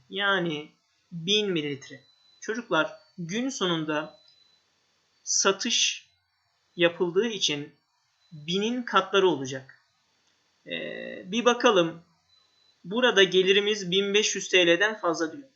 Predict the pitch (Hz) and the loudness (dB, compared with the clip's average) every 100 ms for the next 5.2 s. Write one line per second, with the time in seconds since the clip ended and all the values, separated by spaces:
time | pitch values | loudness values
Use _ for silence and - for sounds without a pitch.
0 | _ 180 226 247 247 247 233 202 208 170 | _ -10 -4 -4 0 0 2 0 -2 -2
1 | 247 247 214 196 185 185 175 156 135 _ | -2 -2 0 0 0 2 0 0 -8 _
2 | _ _ _ _ _ 156 151 147 147 - | _ _ _ _ _ -6 -4 -4 -8 -2
3 | 175 196 226 214 208 196 196 190 - 214 | 0 2 2 2 4 6 4 0 0 2
4 | 196 185 175 202 208 214 190 202 190 165 | 2 2 2 2 0 0 0 2 -2 -2
5 | 143 143 | -8 -16